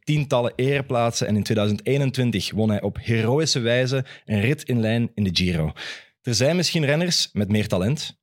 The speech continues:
maar niemand kan zo afzien als hij. Dat bewees hij met een werelduurrecord en de supercombatief in de afgelopen Tour de France. We kennen hem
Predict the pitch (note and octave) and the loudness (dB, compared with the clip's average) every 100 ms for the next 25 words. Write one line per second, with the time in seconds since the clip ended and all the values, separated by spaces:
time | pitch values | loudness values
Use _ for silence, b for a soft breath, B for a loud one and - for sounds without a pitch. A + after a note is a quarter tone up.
0 | _ - G#2 G#2+ A#2 D#3+ E3+ E3+ - C3 | _ -6 -2 2 2 2 0 -4 -2 -2
1 | A2+ A2 A#2+ - C3 A#2+ F#2 F#2 F2 D#2 | 0 0 0 0 0 0 2 0 2 0
2 | - B B B - A2+ A2 A#2 A#2+ G#2 | -4 B B B -4 -2 0 2 2 2
3 | G2+ G2+ F#2+ A2+ D3 C#3 C3+ C3+ C3 B2+ | 0 0 0 2 0 -2 -2 -2 0 -2
4 | C3 - b b G#3 G3 - F#3 D#3+ C#3+ | -2 -8 b b -2 0 0 0 0 -2
5 | B2 D3+ C3 A#2+ C3 C3 - A2 G2 G#2+ | -2 -2 0 0 0 -2 -2 0 0 -2
6 | - A2 G#2 G2+ B2+ B2+ A2+ - G#2 F2 | 0 0 0 -2 0 0 0 0 0 0
7 | - F#2+ D#3 C#3+ G2+ E2+ | -2 -2 0 2 0 -2